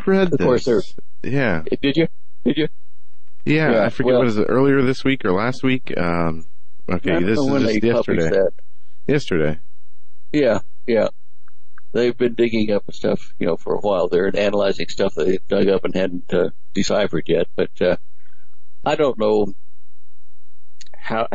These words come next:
Speaker 2: whether we could trust the book as, you know,
Speaker 1: I don't
Speaker 2: needing to belong.
Speaker 1: Yeah, I, I don't, I don't think so. This was, uh,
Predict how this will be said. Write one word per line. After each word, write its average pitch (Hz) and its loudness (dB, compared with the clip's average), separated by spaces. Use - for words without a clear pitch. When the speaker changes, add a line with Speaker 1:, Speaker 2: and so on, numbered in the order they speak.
Speaker 2:
whether 123 2
we 113 2
could - 0
trust - 0
the 220 -2
book 226 2
as, 98 0
you 107 0
know, 98 2
Speaker 1:
I 120 2
don't 120 4
Speaker 2:
needing 110 2
to 104 0
belong. 104 2
Speaker 1:
Yeah, 98 2
I, 95 0
I - 2
don't, 110 2
I 85 0
don't 110 2
think 104 2
so. 90 2
This 95 2
was, 92 0
uh, 87 2